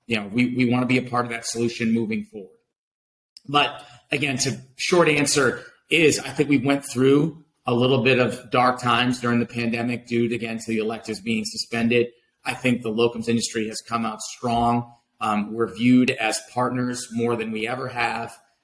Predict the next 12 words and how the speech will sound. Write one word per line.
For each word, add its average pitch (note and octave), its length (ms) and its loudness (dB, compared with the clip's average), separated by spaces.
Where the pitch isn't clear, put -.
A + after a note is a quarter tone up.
uh, A2 300 2
by A#2+ 400 4
our A2+ 340 -2
healthcare B2+ 400 -2
facility A#2+ 420 0
partners, A#2+ 500 -6
and A2+ 100 -14
I - 20 -16
think A2+ 260 -8
that A#2 200 -2
will A2 80 -12
continue. G2 480 -14